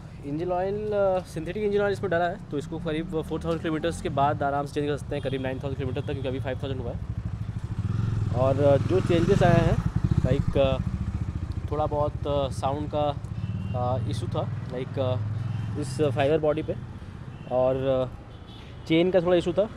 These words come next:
वो भी उन्होंने ठीक कर दिया है। और, uh, बहुत सारी चीज़ें हैं जो जब आप write करते हो तो समझ में आता है कि, uh, कुछ-कुछ चीज़ें ढीला रहता है, like कि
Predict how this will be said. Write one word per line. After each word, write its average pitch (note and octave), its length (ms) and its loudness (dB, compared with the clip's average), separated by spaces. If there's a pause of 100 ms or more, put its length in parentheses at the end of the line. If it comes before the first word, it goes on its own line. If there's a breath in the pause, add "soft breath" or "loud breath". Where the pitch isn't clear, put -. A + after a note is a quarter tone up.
(100)
वो C#3+ 100 4
भी D#3+ 100 6
उन्होंने D#3+ 180 4
ठीक D#3+ 140 -4
कर D3+ 120 2
दिया C#3+ 160 2
है। - 260 -12
और, C3+ 260 4
uh, C3+ 580 -2
बहुत E3 160 2
सारी G3 180 4
चीज़ें F3+ 300 -2
हैं F3+ 140 -6 (260)
जो D3 140 -4 (540)
जब C#3+ 60 -4
आप D3 140 -4
write C#3+ 180 -6
करते D3+ 120 -6
हो D#3 60 -8
तो - 60 -16
समझ D3+ 120 -10
में D3+ 100 -6
आता D3 160 -6
है D3+ 60 -6
कि, D3+ 300 -8
uh, - 460 -16
कुछ-कुछ D3 260 -12
चीज़ें D3+ 380 -8 (260)
ढीला C#3 220 -2
रहता C#3+ 260 -4
है, B2 60 -6
like C3+ 160 -8
कि C3+ 440 -14